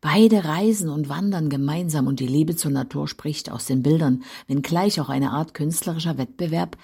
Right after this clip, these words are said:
erkennbar scheint, sagt Diana Kopka. Für derlei Erkenntnisgewinn setzt das Konzept der Ausstellung bewusst auf ein Nebeneinander der einzelnen Positionen. Die Kuratorin hofft,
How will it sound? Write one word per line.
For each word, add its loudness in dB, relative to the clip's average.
erkennbar 4
scheint, -10
sagt -6
Diana 0
Kopka. -8
Für 10
derlei 4
Erkenntnisgewinn -4
setzt 2
das 4
Konzept -4
der -2
Ausstellung -2
bewusst 0
auf -2
ein 2
Nebeneinander 2
der -2
einzelnen 0
Positionen. -6
Die -2
Kuratorin 4
hofft, -2